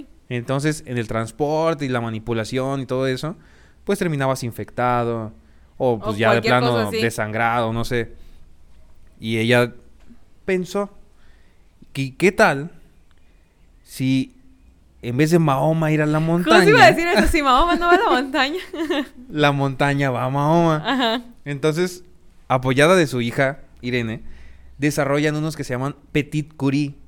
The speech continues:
Speaker 1: que son unos camiones en donde tenían, eh, los equipos de rayos X, porque los equipos médicos,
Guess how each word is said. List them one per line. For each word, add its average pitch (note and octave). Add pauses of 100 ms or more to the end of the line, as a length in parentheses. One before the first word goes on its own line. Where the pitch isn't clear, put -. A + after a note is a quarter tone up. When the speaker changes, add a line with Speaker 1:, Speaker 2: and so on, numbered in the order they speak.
(500)
Speaker 1:
que C#3+
son D#3
unos -
camiones D#3
en C#3+
donde B2
tenían, B2+ (240)
eh, G#2+
los A2
equipos B2
de A#2+
rayos G#2+
X, A#2+
porque A2+
los A2+
equipos C3+
médicos, D3